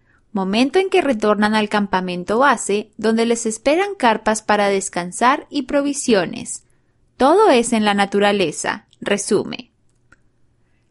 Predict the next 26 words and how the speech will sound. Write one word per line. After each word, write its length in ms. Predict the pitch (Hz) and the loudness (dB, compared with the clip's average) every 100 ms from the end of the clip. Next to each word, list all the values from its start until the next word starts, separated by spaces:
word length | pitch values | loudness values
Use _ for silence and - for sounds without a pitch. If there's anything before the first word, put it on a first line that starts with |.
| _ | _
La 180 | 208 208 | 0 0
experiencia 680 | - - 196 247 285 381 | 0 -2 2 2 2 2
de 120 | 415 403 | 2 2
trabajar 560 | 311 240 214 - 202 | 2 2 0 0 0
en 160 | 202 226 | 0 0
un 120 | 226 | 2
yacimiento 760 | 240 - 226 202 190 190 208 | 0 -2 -2 -2 -4 -4 0
de 140 | 208 208 | 0 0
setenta 600 | - 180 - 262 294 349 | -4 -4 2 2 2 0
millones 500 | 392 285 220 196 190 | 0 0 0 0 -2
de 140 | 190 | 0
años 580 | 202 220 185 180 220 - _ - | 0 0 -2 -6 -8 -8 _ -4
es 240 | 214 - | -2 -2
complicada 880 | 208 202 226 254 381 285 233 240 - _ | -4 -2 -4 0 2 4 4 0 -4 _
porque 300 | 269 277 285 | -2 0 -2
son 200 | - 339 427 | 0 0 2
lugares 500 | 440 262 214 226 240 | 2 4 4 2 0
que 120 | 214 | -4
generalmente 880 | 208 214 202 190 240 359 330 233 226 | -6 -4 -4 0 0 2 2 2 2
están 360 | 403 - 254 220 | 0 2 2 4
muy 220 | 220 196 | 2 2
alejados. 800 | 175 180 - 214 196 - - - _ _ _ _ _ | 0 -2 -2 0 0 -4 -12 -18 _ _ _ _ _
Hablamos 580 | - 185 185 226 330 392 | -4 0 2 4 2 2
de 80 | 359 | 2
ambientes 560 | 294 226 220 214 208 | 4 4 2 0 -2
hostiles, 680 | 180 - 233 226 175 - - | -6 -6 -2 0 -2 -6 -12